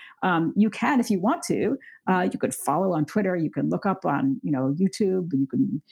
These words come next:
tune into webinars. We have all sorts of experts, even the New York Times, the fantastic interview with Lindsay Marr, one of the aerosol transmission experts.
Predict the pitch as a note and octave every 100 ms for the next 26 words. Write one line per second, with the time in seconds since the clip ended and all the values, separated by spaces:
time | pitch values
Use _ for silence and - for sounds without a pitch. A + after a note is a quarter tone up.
0 | - - - - G#3+ G3+ F#3 D#3+ G3 G3
1 | F#3+ F#3 A3 G#3 - - D5 - B4 -
2 | D4 E4+ - A3+ G3+ - A3 A#3 A#3+ B3
3 | - A#3+ A#3 G3+ - - - G3 - G#3+
4 | G#3 A3+ G#3+ G3+ E3+ F#3 G3 G3 F3+ G3
5 | F#3 E3 D#3 - F#3 - - E3+ - -
6 | - G#3+ G3+ - - C3